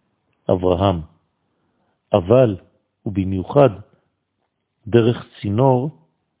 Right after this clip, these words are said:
הספירה שהוא מי-, מייצג, ספירת החסד.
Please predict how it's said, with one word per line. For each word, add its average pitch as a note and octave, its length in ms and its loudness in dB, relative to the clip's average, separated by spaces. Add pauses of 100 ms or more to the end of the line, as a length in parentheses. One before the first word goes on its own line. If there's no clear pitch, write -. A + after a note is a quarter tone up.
(280)
הספירה G2 600 -2
שהוא G2+ 240 -4
מי-, F2 300 -4 (100)
מייצג, G2 580 -2 (1300)
ספירת - 320 -2
החסד. - 640 -2